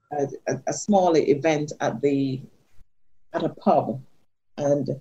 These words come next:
I could tell he, he was feeling so pressured. He was saying to me, "Well,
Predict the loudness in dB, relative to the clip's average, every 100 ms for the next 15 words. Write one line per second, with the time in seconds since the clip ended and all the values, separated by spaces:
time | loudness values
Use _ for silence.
0 | _ _ _ -4 0 0 -2 2 6 6
1 | 4 0 -2 -2 -4 -2 -2 0 0 0
2 | -4 -4 0 2 0 -2 -2 0 -2 -4
3 | -6 -6 -4 -6 -6 -6 -10 -20 _ -2
4 | 0 0